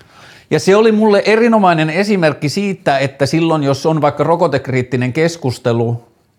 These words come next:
niin se keskustelu ja se valittu kulma siihen keskusteluun määrittää ne sisällöt, mitä, niin kuin, koetaan hyödylliseksi ja tarpeelliseksi sen keskustelun käymiseen.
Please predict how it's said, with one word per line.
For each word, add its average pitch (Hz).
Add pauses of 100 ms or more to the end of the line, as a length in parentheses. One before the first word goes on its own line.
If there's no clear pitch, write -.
(200)
niin 135
se 127
keskustelu 180
ja 127
se 131
valittu 170
kulma 175
siihen 120
keskusteluun 127
määrittää 139
ne 123
sisällöt, 127
mitä, 117 (720)
niin 123
kuin, 120
koetaan 131
hyödylliseksi 120
ja 117
tarpeelliseksi 120
sen 117
keskustelun 117
käymiseen. 113